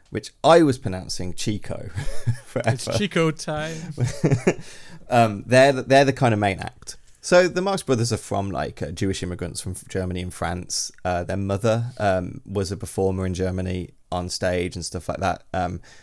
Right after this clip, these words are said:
Speaker 1: so they, they were born doing, like, s-,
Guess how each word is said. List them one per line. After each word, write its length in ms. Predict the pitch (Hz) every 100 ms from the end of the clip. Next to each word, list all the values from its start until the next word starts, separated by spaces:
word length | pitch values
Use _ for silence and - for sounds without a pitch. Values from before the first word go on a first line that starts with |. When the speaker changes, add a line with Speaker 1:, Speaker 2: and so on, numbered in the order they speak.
| - _ -
Speaker 1:
so 380 | - 127 110 104
they, 300 | 107 131 143
they 260 | 123 147
were 120 | 175
born 560 | 120 - 107 113 110 98
doing, 300 | 90 92 95
like, 340 | - 120 - - _ _ - -
s-, 260 | - -